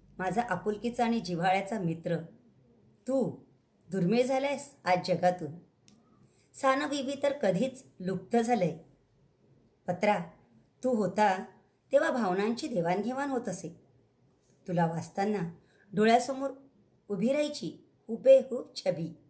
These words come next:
वैचारिक अभिव्यक्ती अगदी सहज समजायची तुझ्यामुळे. तुला वाचून कधी आनंदाचे तरी कधी दुःखाचे अश्रू नकळत डोळ्यातून झरायचे.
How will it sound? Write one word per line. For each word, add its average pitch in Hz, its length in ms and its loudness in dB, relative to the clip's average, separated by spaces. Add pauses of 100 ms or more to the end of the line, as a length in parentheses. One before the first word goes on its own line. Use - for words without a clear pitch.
(800)
वैचारिक 180 500 0
अभिव्यक्ती 202 760 -4 (340)
अगदी 247 260 -2
सहज 233 540 0
समजायची 233 540 0
तुझ्यामुळे. 185 640 0 (960)
तुला 202 220 6
वाचून 196 460 0 (560)
कधी 269 180 4
आनंदाचे 247 920 0 (220)
तरी 277 180 2 (260)
कधी 269 520 -2
दुःखाचे 190 840 0 (360)
अश्रू 208 300 0
नकळत 247 760 4
डोळ्यातून 196 420 0
झरायचे. 160 640 -6